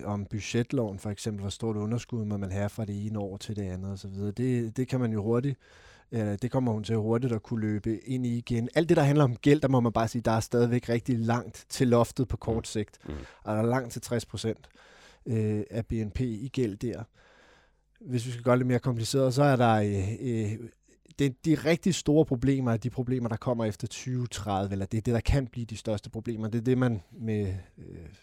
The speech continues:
Speaker 1: et økonom, øh, ord kalder hængekøjen. Altså, det er der, hvor vi har udsigt til, at flere danskere går på pension, der er færre, der, øh, skal arbejde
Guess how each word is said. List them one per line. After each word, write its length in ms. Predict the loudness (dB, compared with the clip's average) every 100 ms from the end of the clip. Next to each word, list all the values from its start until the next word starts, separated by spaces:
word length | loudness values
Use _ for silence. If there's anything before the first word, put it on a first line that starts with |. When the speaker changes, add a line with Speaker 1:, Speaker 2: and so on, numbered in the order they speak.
| -16
Speaker 1:
et 160 | -10 -10
økonom, 480 | -6 -4 -4 -6 -4
øh, 220 | -4 -4
ord 280 | -4 -6 -4
kalder 220 | 0 0
hængekøjen. 680 | 2 0 0 0 0 2 0
Altså, 180 | -4 -4
det 60 |
er 140 | -2 2
der, 80 | 2
hvor 140 | 2
vi 60 | 0
har 60 |
udsigt 380 | 0 -2 -4 -4
til, 100 | 0
at 120 | 0
flere 340 | 2 2 2 0 _ _ _ _
danskere 340 | -4 -4 -4 -6
går 100 | -6
på 120 | -6
pension, 520 | -8 -4 0 0 0
der 60 | 0
er 60 |
færre, 360 | 0 2 4 4
der, 260 | 2 -2 -4
øh, 280 | -4 -4 -4
skal 140 | -2
arbejde 560 | -2 -2 -4 -6 -8